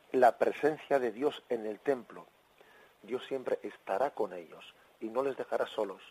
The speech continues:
Y, el, y en el templo habitará la gloria de Yahvé.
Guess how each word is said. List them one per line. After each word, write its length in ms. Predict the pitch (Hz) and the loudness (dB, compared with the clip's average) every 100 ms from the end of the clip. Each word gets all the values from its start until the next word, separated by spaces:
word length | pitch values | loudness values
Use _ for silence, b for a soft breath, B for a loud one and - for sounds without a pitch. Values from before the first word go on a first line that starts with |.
| - _ _ b b b b _ _ - _ _ - | -20 _ _ b b b b _ _ -20 _ _ -12
Y, 140 | 113 | -6
el, 140 | 107 95 - | -6 -6 -12
y 100 | 113 | -8
en 100 | 107 | -8
el 100 | 107 | -2
templo 480 | 143 139 - 131 - - | -2 -2 0 -2 -2 -6
habitará 600 | 110 95 98 - 120 139 | -6 -6 -6 0 2 4
la 140 | 110 98 | 2 2
gloria 320 | 110 104 95 | 2 0 -4
de 100 | 85 | -6
Yahvé. 300 | 87 87 | -6 -6